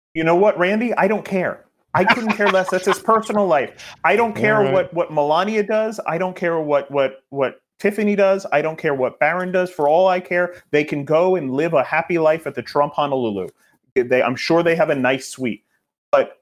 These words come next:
Speaker 1: but for what I care is the people who have committed crimes should have to stand for those crimes. And we should, as much as we wanna move forward, we should not be looking back. We should make people pay for what they did, but we have to make sure that we're not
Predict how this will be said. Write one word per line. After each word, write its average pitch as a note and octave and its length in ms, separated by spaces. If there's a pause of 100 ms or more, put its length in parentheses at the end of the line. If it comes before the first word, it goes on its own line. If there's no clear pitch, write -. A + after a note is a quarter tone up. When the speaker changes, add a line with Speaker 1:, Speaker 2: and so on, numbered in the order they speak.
Speaker 1:
but C3+ 300
for D#3 120
what C#3+ 260
I G#3+ 160
care E3 560
is C3 300
the C#3 120
people G#3 380
who F3 140
have C3+ 140
committed D#3 440
crimes D3+ 460
should C#3 160
have C3+ 220
to C3 80
stand D3 400
for C#3 100
those B2 260
crimes. G#2 640
And C3+ 300
we D#3 160
should, D#3 300 (460)
as C#3+ 200
much D#3+ 300
as F3+ 240
we D3+ 320
wanna D#3 300
move D3+ 300
forward, C#3+ 440 (200)
we C#3 160
should C#3+ 260
not F3+ 260
be E3 80
looking D3+ 300
back. A#2 280
We B2 80
should C3 140
make D#3 320 (140)
people E3+ 400
pay G#3+ 260
for F#3+ 180
what D3 240
they B2+ 120
did, B2+ 460 (300)
but D3+ 160
we D#3 100
have G3+ 280
to F#3 80
make D#3 240
sure F#3+ 320
that C#3+ 180
we're D#3+ 160
not E3 320